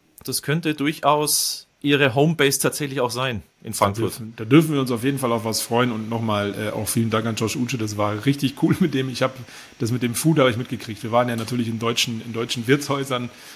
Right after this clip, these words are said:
Speaker 2: Da hat er schon zugeschlagen. Aber braucht man auch
Speaker 1: Ja.
Speaker 2: als, äh, als, äh, Defensive Player und, äh, austrainiert und so ist der sowieso.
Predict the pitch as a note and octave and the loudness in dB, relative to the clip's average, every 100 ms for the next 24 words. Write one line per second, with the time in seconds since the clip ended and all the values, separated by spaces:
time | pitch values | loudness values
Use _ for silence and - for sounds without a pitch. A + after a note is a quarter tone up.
0 | - B3+ A3+ F3+ D3 D#3+ D3 C#3 G#2+ E3+ | -2 0 0 0 -2 -2 0 0 0 0
1 | G#3 G3 B3 A#3 G#3+ - G3+ G3+ - F3 | 2 2 4 2 2 0 -2 -4 -2 0
2 | F3 F3+ F3 E3 E3 - - D3+ D3+ C#3+ | 0 0 -2 -4 -2 -2 2 4 2 0
3 | C#3+ C#3+ D#3+ D#3 D3 - - C3+ C3+ C3+ | 0 0 0 0 0 -2 -8 -2 0 4
4 | C#3 C3+ C3 B2 B2 B2 B2 C3 - A#2+ | 2 2 -2 -4 -4 -4 0 0 2 2
5 | A#2+ A2+ A2 A2 G#2 G#2 G#2+ G2+ G2 G#2 | 2 0 0 0 0 -2 -2 -2 0 -2